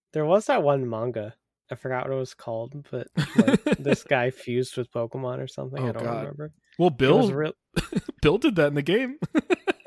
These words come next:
Speaker 1: Oh, you, you know, you, you, that's right. That's, that's right.
Speaker 2: There's precedent.
Speaker 1: <laughs>
Speaker 2: I was just think, I think about that every once in a while, and it, it cracks me up. But that, that is still not the case here. We're still <laughs> not doing that.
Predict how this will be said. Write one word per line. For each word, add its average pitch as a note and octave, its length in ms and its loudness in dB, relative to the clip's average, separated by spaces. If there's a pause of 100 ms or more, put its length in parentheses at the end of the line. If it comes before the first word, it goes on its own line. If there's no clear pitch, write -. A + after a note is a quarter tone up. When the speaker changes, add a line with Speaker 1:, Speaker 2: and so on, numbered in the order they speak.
(360)
Speaker 1:
Oh, D#3+ 120 0
you, E3+ 240 -2
you E3+ 120 2
know, E3+ 60 6
you, F#3+ 220 2
you, F3+ 360 0
that's E3 300 2
right. F#3+ 300 4
That's, F3+ 240 -2
that's F#3 280 -4
right. G3 300 -2 (580)
Speaker 2:
There's F3 140 -4
precedent. E3 600 2 (120)
Speaker 1:
<laughs> - 1400 0
Speaker 2:
I D#3 80 4
was E3+ 140 4
just E3+ 180 -4
think, C3+ 220 0
I D3+ 80 2
think A#3 200 0
about C#3 220 2
that A2+ 140 0
every G#2 120 -4
once G#2+ 180 -6
in A#2 40 -10
a G#2+ 60 -6
while, G2+ 180 -6
and G#2 80 -8
it, A#2 160 -10
it B2 120 -8
cracks - 340 -12
me G#2+ 80 -12
up. G#2 120 -16
But D#3+ 120 -2
that, A#3+ 240 4 (300)
that C4 140 4
is C4 140 0
still A#3+ 340 6
not A#3 220 2
the A#3 80 2
case D#3+ 400 0
here. A#2 520 -2 (160)
We're C3+ 120 -4
still E3 320 0
<laughs> D3 60 -4
not F3+ 200 6
doing D3 340 2
that. C3+ 560 -4